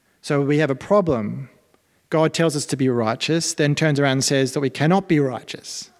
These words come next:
The reality is that we are guilty of sin against a holy God and therefore justly deserve God's wrath. This is the gospel.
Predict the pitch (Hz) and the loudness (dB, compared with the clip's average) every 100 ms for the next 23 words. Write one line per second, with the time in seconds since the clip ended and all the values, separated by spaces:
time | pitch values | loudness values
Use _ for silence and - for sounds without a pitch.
0 | _ _ _ _ _ _ _ _ _ _ | _ _ _ _ _ _ _ _ _ _
1 | 160 202 214 196 180 165 170 160 156 143 | 0 4 4 4 4 2 0 0 0 0
2 | 160 185 180 170 139 - 175 151 113 127 | 0 0 0 0 0 -2 0 -2 -2 -6
3 | 151 - - _ _ _ _ _ _ _ | -8 -12 -20 _ _ _ _ _ _ _
4 | _ _ - 139 143 135 - - - 151 | _ _ -8 -4 -2 -4 -2 -4 0 0
5 | 175 147 135 131 143 143 139 - 151 143 | 0 0 0 0 -2 0 -4 0 0 0
6 | 160 151 143 139 127 135 127 165 135 107 | -2 -2 -2 -2 -2 -2 -2 -2 -4 -4
7 | - _ _ _ _ 147 127 131 135 170 | -16 _ _ _ _ -6 -4 -4 -4 -2
8 | 226 - 120 139 175 | -4 -6 -10 -10 -14